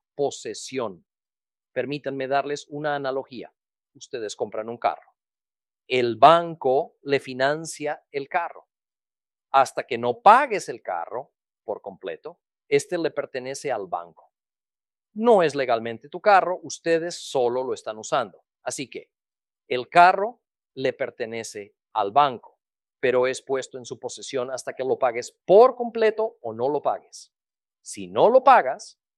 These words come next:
el banco va a reposeer el carro. Eso es, ellos siempre lo han poseído.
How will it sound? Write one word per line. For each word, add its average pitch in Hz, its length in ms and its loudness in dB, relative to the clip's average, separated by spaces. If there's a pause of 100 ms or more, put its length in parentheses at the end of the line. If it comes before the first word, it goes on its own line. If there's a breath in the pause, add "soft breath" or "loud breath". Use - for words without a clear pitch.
(140)
el 120 160 -2
banco 151 420 4
va 139 200 2
a - 20 -2
reposeer 156 760 -4
el 185 220 -8
carro. 220 560 4 (280)
Eso 320 320 4
es, 240 220 4
ellos 262 240 -4
siempre 220 300 -2
lo 185 120 0
han 165 100 -2
poseído. 156 580 -8